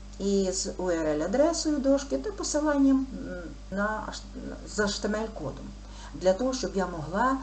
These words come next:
цю дошку вбудувати на сайті чи блогі. Ці посилання можна дати учням або колегам для подальшої спільної роботи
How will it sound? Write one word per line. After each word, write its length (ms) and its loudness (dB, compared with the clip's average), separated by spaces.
цю 120 -6
дошку 380 0
вбудувати 640 -4
на 180 -2
сайті 420 -2
чи 140 -6
блогі. 260 -6
Ці 240 2
посилання 600 4
можна 360 0
дати 280 2
учням 440 0
або 200 4
колегам 400 2
для 140 0
подальшої 500 -2
спільної 400 2
роботи 440 -2